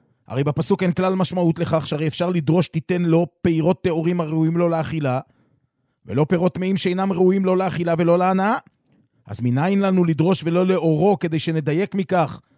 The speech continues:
שגם תרומה טמאה עדיין ראויה לאורו? מתרצים התוספות שאילו הייתה כוונת הפסוק למעט פירות טמאים, משום שאינם ראויים כלל לכהן,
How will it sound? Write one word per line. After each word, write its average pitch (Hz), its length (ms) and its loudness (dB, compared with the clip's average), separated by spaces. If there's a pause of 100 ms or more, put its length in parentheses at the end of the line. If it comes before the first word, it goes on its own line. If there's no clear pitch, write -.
(240)
שגם 139 360 -4
תרומה 170 340 -2
טמאה 170 400 2
עדיין 175 360 2
ראויה 170 500 2
לאורו? 160 520 4 (880)
מתרצים 107 380 -4
התוספות 180 500 0
שאילו 185 220 0
הייתה 185 180 -2
כוונת 175 340 -2
הפסוק 170 360 -4
למעט 175 380 0
פירות 165 320 -2
טמאים, 170 380 0 (520)
משום 175 260 -2
שאינם 175 360 0
ראויים 170 320 2
כלל 180 260 0
לכהן, 185 460 0